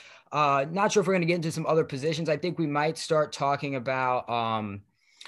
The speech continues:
we might start talking about kind of some mock drafts, maybe going over the boards and just seeing some, or certain fits and certain things for other teams. Because as we,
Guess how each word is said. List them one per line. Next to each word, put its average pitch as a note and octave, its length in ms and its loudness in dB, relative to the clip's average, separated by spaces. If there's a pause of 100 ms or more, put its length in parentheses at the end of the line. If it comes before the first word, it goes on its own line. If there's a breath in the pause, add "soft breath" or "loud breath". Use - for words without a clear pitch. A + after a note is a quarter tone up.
(640 loud breath)
we D3 60 -2
might E3+ 180 4
start D#3+ 160 4
talking D#3 240 4
about C#3+ 200 2
kind D#3 180 2
of C3+ 100 2
some B2+ 280 -4
mock B2+ 400 4
drafts, D3 400 0
maybe D3 300 0
going C#3 340 0
over C3 180 0
the B2 80 -4
boards C3 340 0
and B2+ 60 -6
just B2+ 180 -4
seeing C#3 220 -2
some, C3+ 300 -4
or D3 120 -2
certain C3+ 320 -4
fits C#3+ 520 0
and A#2+ 100 -4
certain C#3 300 -4
things C3+ 200 -4
for C3+ 140 -6
other A#2+ 220 -4
teams. C#3 280 -4
Because C#3 280 -4
as E3+ 320 0
we, E3 500 -2